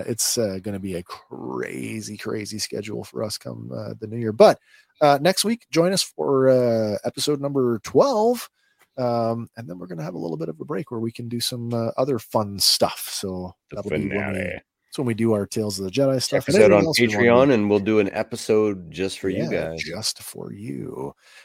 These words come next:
Speaker 1: Again, uh, don't forget, guys, uh, we are going to do our one hundred subscriber, uh, contest. That's coming up as well. And again, if we can get two hundred subscribers, then both of these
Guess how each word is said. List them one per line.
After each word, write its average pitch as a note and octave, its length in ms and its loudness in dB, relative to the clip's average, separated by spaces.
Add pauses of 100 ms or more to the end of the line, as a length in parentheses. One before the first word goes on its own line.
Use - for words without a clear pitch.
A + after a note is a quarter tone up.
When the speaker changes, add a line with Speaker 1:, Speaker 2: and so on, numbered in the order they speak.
(120)
Speaker 1:
Again, F#3 460 6
uh, C#3 80 4
don't G3+ 200 6
forget, G3+ 300 6
guys, F#3 460 4
uh, A#2+ 500 4
we A#2+ 260 0
are C#3 120 4
going D#3+ 240 2
to E3 80 2
do E3 240 4
our C3 260 4
one D3 220 0
hundred D#3+ 260 0
subscriber, D3+ 760 2
uh, G#2 640 -2
contest. F#3 540 -4 (1000)
That's C#3+ 260 -2
coming D3+ 240 -2
up C#3+ 100 0
as B2+ 140 0
well. D#3 280 2 (320)
And A3+ 140 0
again, D4 420 0
if F3 140 -2
we A3+ 180 -4
can A#3+ 220 -8
get B3 220 2 (420)
two - 240 0 (300)
hundred A#2 360 -2
subscribers, A2 840 -4
then G#2 520 -10
both A#2 600 -2 (400)
of A2 140 -4
these G#2+ 320 -4